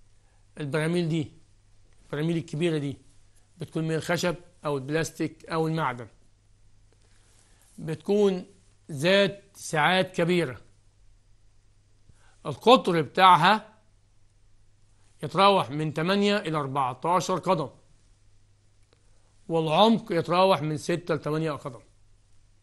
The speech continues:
ويجب أن تكون هذه الأوعية نظيفة،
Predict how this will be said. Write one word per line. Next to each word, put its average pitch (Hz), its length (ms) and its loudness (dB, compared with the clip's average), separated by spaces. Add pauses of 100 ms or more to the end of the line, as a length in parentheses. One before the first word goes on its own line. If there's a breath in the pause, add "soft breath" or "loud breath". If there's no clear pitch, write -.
(4000 soft breath)
ويجب 190 480 2 (140)
أن 156 140 -4
تكون 180 560 -2
هذه 147 380 -2
الأوعية 147 520 -4
نظيفة، 156 640 -2